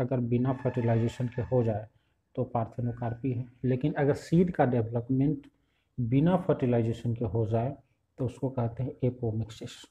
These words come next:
Understand? एपोमिक्सिस एक type का asexual reproduction भी है जो कि sexual reproduction की तरह copy करता है,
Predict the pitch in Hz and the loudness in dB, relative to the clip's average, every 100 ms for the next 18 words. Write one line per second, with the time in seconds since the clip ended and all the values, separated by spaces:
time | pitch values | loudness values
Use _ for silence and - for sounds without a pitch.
0 | _ _ 120 123 - 143 143 - _ - | _ _ -4 -4 -4 -8 -8 -16 _ -20
1 | - _ _ _ - 147 165 190 170 170 | -20 _ _ _ 2 2 4 0 2 2
2 | 170 - 147 - 127 123 139 139 139 - | 0 0 -2 2 2 2 0 0 0 0
3 | - - 147 139 147 135 - 147 143 139 | -4 2 2 4 0 0 0 0 2 2
4 | 160 - _ _ - 117 120 127 - 131 | 0 -4 _ _ -6 -2 0 -2 -2 -2
5 | - 127 123 131 123 - 127 123 - 120 | 0 0 0 0 0 -2 -10 -8 -6 -6
6 | - 120 117 151 - - 139 120 | -4 -4 -2 -2 -2 -4 -4 -6